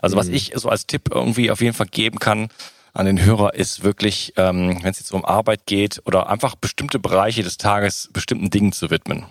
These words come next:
Speaker 1: Ja, also wenn
Speaker 2: Mhm.
Speaker 1: ich jetzt sag zum Beispiel, okay, ich möchte jetzt an X Y arbeiten, ich will mich jetzt um, was weiß ich, mein Projekt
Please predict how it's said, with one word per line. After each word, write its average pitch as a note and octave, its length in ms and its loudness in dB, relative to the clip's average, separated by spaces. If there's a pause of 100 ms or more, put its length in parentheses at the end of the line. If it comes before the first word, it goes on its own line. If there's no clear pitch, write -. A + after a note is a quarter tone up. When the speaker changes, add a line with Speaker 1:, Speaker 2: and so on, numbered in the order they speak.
Speaker 1:
Ja, F#2+ 140 0
also A#2 160 0
wenn - 80 2
Speaker 2:
Mhm. - 40 0
Speaker 1:
ich A2 40 -2
jetzt G2 140 -4
sag F#2+ 180 0
zum F2 160 -2
Beispiel, F2 320 0
okay, - 180 -2
ich G2+ 140 -2
möchte F#2+ 260 0
jetzt F#2 240 -2
an F2 240 0
X - 200 -10
Y - 360 -4
arbeiten, D#2 420 0
ich G2 140 -4
will F#2 120 2
mich E2+ 120 -6
jetzt - 160 -10
um, E2 220 -2 (1500)
was - 140 -8
weiß - 140 -12
ich, - 280 -10
mein G2 140 2
Projekt G2 400 2